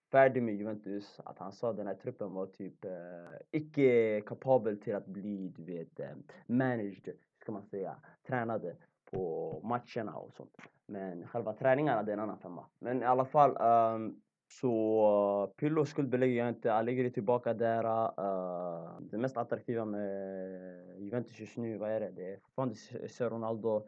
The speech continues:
Eh, C Ronaldo, jag tror inte han vill vara kvar där. De var nära att komma till Europa League. Om det inte var för Napolis, eh, slarv,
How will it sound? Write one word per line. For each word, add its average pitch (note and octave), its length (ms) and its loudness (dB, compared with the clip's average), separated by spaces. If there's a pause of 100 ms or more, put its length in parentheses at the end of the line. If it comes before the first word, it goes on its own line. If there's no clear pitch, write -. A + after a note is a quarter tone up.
(260)
Eh, C#2+ 560 -2
C - 160 -6
Ronaldo, A2 500 0
jag G2 140 -2
tror A#2 140 -6
inte A#2 140 -6
han G2+ 160 -10
vill F2+ 100 -8
vara - 180 -8
kvar A#2+ 260 0
där. G2+ 380 0 (240)
De B1+ 100 -12
var D#2 80 -6
nära G#2 280 0
att G2+ 80 -4
komma A2 180 -8
till F#2+ 160 -10
Europa G2+ 240 -8
League. A2 420 -4
Om - 100 -20
det A2 80 -10
inte G#2+ 120 -10
var G#2 140 2
för F2 320 -6
Napolis, G2 920 -4 (100)
eh, D#2 260 -10 (240)
slarv, B2+ 880 8